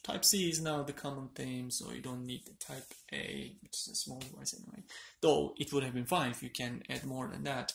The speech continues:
but I don't, uh, expect. Um, so that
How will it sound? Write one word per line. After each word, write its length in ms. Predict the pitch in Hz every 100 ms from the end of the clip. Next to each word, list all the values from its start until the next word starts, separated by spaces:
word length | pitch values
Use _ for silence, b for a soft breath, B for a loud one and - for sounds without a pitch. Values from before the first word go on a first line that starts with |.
| -
but 160 | -
I 100 | 127
don't, 300 | 127 123 120 - B B B -
uh, 140 | 131 -
expect. 480 | - - 143 139 - B B B -
Um, 420 | 143 135 131 131 - - _ _
so 400 | - - - 160
that 380 | 160 156 147 147